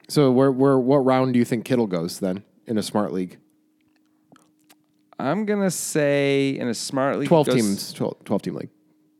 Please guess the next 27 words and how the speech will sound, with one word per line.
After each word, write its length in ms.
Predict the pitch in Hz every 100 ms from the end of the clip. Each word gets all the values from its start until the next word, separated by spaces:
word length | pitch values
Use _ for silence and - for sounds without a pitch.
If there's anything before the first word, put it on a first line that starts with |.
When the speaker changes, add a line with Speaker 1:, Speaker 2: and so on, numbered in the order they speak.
| _ _
Speaker 2:
late 320 | - 117 143 -
fifth, 420 | 151 156 - -
mid 220 | 135 127
sixth, 340 | - 160 -
something 280 | - 127 127
like 160 | 120 123
that. 80 | 131
Speaker 1:
Yeah, 60 |
that 60 | 143
Speaker 2:
What 60 | 135
do 40 |
you 20 |
Speaker 1:
sounds 180 | 131 127
about 220 | 110 104
right. 200 | 85 98 - _ _ _ _ _ _ _ _ _ _ _ _ _ _ _
And 100 | 127
then 80 | 131
there's, 160 | 123 113
like, 140 | 117
a 40 | 117
bit 140 | 117
of 100 | 113
a 40 |
run 220 | 110 110 107
of 80 |
tight 180 | - 110
ends 400 | 104 104 107 -